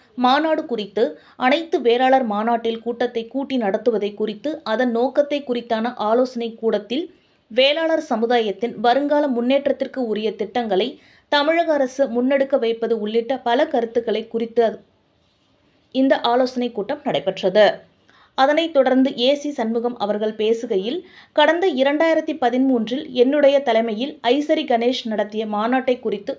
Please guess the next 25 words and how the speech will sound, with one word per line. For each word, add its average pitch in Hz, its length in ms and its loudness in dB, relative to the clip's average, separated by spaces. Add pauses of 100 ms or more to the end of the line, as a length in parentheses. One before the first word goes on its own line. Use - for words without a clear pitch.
(120)
சோ 294 180 2
அவர்கள் 220 440 -2
தமிழகத்தையே 254 640 -2
உலுக்கி 233 420 -4
எடுத்த 208 320 -2
மாநாடு" 233 420 0
என்று 202 220 -4
பேசியிருந்தார். 202 800 0 (580)
கடந்த 330 340 2
காலங்களில் 302 560 0
இதுபோன்று 277 500 -2
எழுபத்தி 269 420 2
ஏழு 247 360 2
மாநாடுகள் 247 500 0
நடத்தியுள்ளேன். 208 760 -2 (300)
அப்பொழுது 330 500 2
நடைபெற்ற 262 540 0
சென்னை 254 360 0
மாநாடு 220 480 0
இந்தியாவை 269 560 2
திரும்பி 269 280 0
பார்க்க 226 340 -2
வைத்தது. 196 640 0 (260)
ஆனால் 226 400 2
அரசியல் 311 540 0